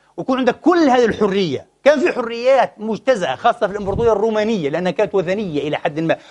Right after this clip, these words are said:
قبل ما تصبح إيه؟ مسيحية. أصلًا مسيحية مصيبة، ذبح.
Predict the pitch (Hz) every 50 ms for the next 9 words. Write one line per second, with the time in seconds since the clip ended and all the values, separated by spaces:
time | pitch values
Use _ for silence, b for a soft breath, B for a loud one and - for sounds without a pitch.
0 | B B - 247 277 269 240 220 208 196 226 170 180 175 151 180 202 214 214 214
1 | 175 175 202 180 226 196 185 185 180 214 226 220 208 190 - 240 277 277 294 302
2 | - 196 185 - - 247 220 135 - - - 190 254 233 - - - -